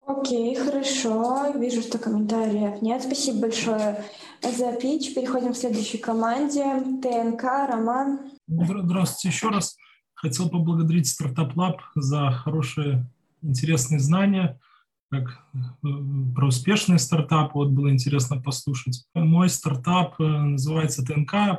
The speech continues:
Speaker 2: представляет мебельное I T. Так, проблема. Каждая мебельная компания имеет отдельный сайт.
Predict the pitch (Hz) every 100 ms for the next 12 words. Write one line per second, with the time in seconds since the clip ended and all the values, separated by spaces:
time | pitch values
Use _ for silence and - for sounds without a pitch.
0 | - 143 123 143 156 160 127 156 160 151
1 | 151 147 147 143 127 - 123 123 - _
2 | _ 160 127 123 160 180 165 131 123 -
3 | _ _ _ 180 202 165 160 170 170 165
4 | 170 165 165 160 143 160 - 180 170 156
5 | 156 160 160 147 139 160 147 135 - 190
6 | 226 226